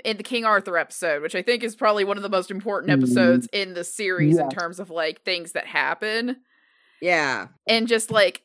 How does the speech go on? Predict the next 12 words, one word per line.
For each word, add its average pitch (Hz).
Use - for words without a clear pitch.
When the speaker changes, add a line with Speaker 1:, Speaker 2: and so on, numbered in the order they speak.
Speaker 1:
she 359
is 196
crushing 262
so 294
hard 247
on 190
Guinevere 226
for 208
that 180
entire 240
episode. 214
<laughs> -